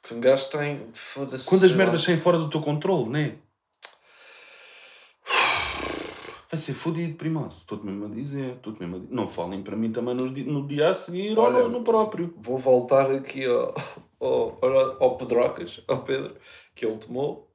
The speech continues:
Speaker 1: e ele disse: pá, um erro. Eu, se há uma coisa que eu posso dizer para, para ajudar alguém,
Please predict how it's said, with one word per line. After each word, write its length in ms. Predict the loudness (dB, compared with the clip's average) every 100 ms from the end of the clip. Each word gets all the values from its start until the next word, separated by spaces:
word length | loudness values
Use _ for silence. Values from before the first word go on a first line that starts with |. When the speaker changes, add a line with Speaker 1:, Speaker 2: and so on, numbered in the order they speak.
| _ _
Speaker 1:
e 80 | -4
ele 280 | -2 -2 -4
disse: 240 | -8 -8
pá, 260 | -12 -16 -18 _ _
um 180 | -10 -8
erro. 380 | -8 -10 -12 -14
Eu, 160 | -12 -12
se 380 | -10 -10 -4 0
há 160 | 2
uma 380 | 2 0 -2 -4
coisa 320 | -4 -6 -6
que 80 | -4
eu 60 | -6
posso 320 | -4 -4 -4
dizer 180 | -8 -8
para, 300 | -4 0 0
para 160 | 0 -2
ajudar 280 | 0 0 0
alguém, 460 | 0 0 -4 -6